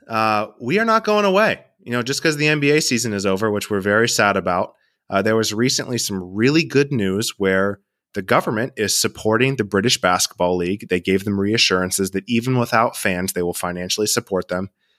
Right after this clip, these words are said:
So the B B L is back. It will start October thirtieth. And we're gonna still have a lot of special guests on to talk about different facets,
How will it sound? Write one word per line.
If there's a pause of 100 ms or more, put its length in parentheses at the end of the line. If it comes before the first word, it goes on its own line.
(120)
So
the
B
B
L
is
back.
It
will
start
October
thirtieth. (540)
And
we're
gonna
still
have
a
lot
of
special
guests
on
to
talk
about
different
facets,